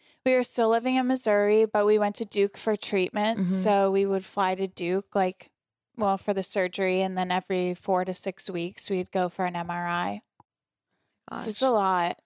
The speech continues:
Speaker 1: Um,
Speaker 2: From
Speaker 1: and then
Speaker 2: the, like, right when you were married?
Speaker 1: Yeah, a year after.
Speaker 2: Wow.
Speaker 1: We were married in January of eleven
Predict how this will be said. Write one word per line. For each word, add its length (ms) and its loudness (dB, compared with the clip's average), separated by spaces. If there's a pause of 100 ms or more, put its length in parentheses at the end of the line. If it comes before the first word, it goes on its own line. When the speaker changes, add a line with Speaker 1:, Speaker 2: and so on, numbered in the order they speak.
(100)
Speaker 1:
Um, 460 -4
Speaker 2:
From 180 0
Speaker 1:
and 160 2
then 240 -2
Speaker 2:
the, 240 0 (260)
like, 200 -2
right 420 -2
when 180 -4
you 140 -8
were 100 -6
married? 440 -8 (420)
Speaker 1:
Yeah, 140 4
a 40 4
year 280 0
after. 600 -4 (140)
Speaker 2:
Wow. 380 -4
Speaker 1:
We 80 4
were 80 2
married 300 2
in 160 0
January 520 0
of 120 0
eleven 580 0